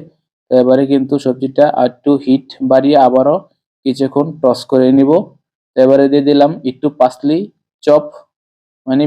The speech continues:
পাসলিটা আমি জুলিয়ান করে রেখেছিলাম, সেটা ফাইন জুলিয়ান করে রেখেছিলাম, সেটা এখন দিয়ে দিলাম। তো দিয়ে কিন্তু আমি আবারও সবজিটা গরম করে নিচ্ছি। আরো কালারফুল করার জন্য কিন্তু আমি একটু অ্যাড করে দিলাম রেড কেফেস। তো মোটামুটি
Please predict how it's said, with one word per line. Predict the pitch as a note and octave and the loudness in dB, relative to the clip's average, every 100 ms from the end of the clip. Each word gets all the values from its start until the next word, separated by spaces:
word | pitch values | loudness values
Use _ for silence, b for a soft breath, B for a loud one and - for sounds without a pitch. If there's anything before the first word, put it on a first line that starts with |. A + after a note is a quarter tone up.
| D3 | -2
পাসলিটা | C3 - C#3 C#3+ | -2 -2 0 0
আমি | C#3+ D3 | 2 0
জুলিয়ান | C#3 C#3 C#3 C3 | 0 0 0 0
করে | C3+ C#3 | -2 0
রেখেছিলাম, | C3+ C3+ C#3 C#3 D3 | -2 -4 -4 -4 -4
সেটা | - - C#3 - _ | -8 -6 -4 -4 _
ফাইন | - B2+ C3+ | -4 0 2
জুলিয়ান | C3+ C#3 C#3 C#3 | 2 2 2 0
করে | C#3+ C#3 | -4 -2
রেখেছিলাম, | C3+ C3+ C#3 C#3+ D#3 | -4 -6 -6 -8 -8
সেটা | C#3 - | -14 -10
এখন | B2 C3+ C3+ | -8 -6 -2
দিয়ে | C3+ C3+ | 0 2
দিলাম। | C#3+ C#3 D#3 A3+ _ _ _ _ _ - | 4 2 0 -6 _ _ _ _ _ -6
তো | |
দিয়ে | C3+ C#3 C#3+ | -2 0 0
কিন্তু | C#3 C3+ C#3+ | -2 2 2
আমি | C#3+ | 2
আবারও | C3 B2+ C#3 | 2 2 0
সবজিটা | C3+ C3 C3+ C3+ C#3+ C3 | -4 -10 -6 -2 -2 0
গরম | C3 C#3 | -2 -2
করে | C#3 C3 | -4 -2
নিচ্ছি। | C3 B2+ D3+ E3+ - _ _ _ | -2 -4 -8 -8 -8 _ _ _
আরো | A#2 B2+ | 0 0
কালারফুল | C3 C3+ C#3 C#3 D3 | 2 2 2 0 -2
করার | D3 C#3+ C#3+ C#3 | 0 2 2 2
জন্য | C#3+ C#3+ C#3 | -4 -4 -6
কিন্তু | C#3 C#3 | -8 -4
আমি | C#3 C3 C3+ | -4 -4 -6
একটু | C3+ | -6
অ্যাড | C#3 B2 - | -4 -4 -4
করে | C#3 | -2
দিলাম | C3+ C#3 C#3+ D3 | 0 2 0 0
রেড | B2+ B2+ | -2 -2
কেফেস। | - C3 D3+ D#3 - _ _ _ - | -2 -2 -2 -2 -10 _ _ _ -4
তো | C#3+ | 0
মোটামুটি | C#3+ D3 C#3+ C#3+ D3 | 2 2 0 -2 -2